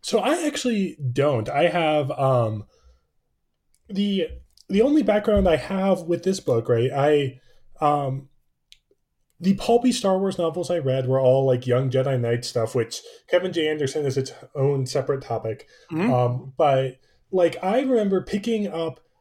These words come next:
Speaker 1: not the, the novel, but, like, the comic book version of Splinter of the Mind's Eye at the drugstore.
Speaker 2: Yes.
Speaker 1: Um, and that was extremely compelling. And I remember thinking, like, "Oh, this is something I should revisit sometime." Um, and I was happy to do it for this, but I have no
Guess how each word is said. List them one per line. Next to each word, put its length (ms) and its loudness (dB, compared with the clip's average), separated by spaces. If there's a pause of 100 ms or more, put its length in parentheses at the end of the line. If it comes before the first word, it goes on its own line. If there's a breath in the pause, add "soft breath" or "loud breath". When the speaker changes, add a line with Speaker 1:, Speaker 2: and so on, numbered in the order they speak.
(160)
Speaker 1:
not 400 0
the, 300 -2
the 180 -8
novel, 320 4
but, 140 0
like, 140 -2
the 80 -4
comic 440 0
book 160 -4
version 540 2
of 260 0
Splinter 280 0
of 40 2
the 80 -2
Mind's 260 0
Eye 160 0
at 60 -2
the 60 -4
drugstore. 160 2
Speaker 2:
Yes. 760 4 (360)
Speaker 1:
Um, 440 2 (200)
and 200 -2
that 420 0
was 240 0
extremely 840 -6
compelling. 800 -2 (220 soft breath)
And 120 2
I 20 4
remember 260 2
thinking, 320 -2
like, 240 -2
"Oh, 240 2
this 200 -2
is 100 -4
something 380 -4
I 120 -2
should 240 -6
revisit 440 -6
sometime." 560 -4
Um, 240 -2
and 200 -8 (680)
I 120 0
was 180 0
happy 300 -2
to 120 -4
do 120 0
it 80 -4
for 80 -4
this, 120 -2
but 140 -2
I 80 2
have 140 0
no 600 0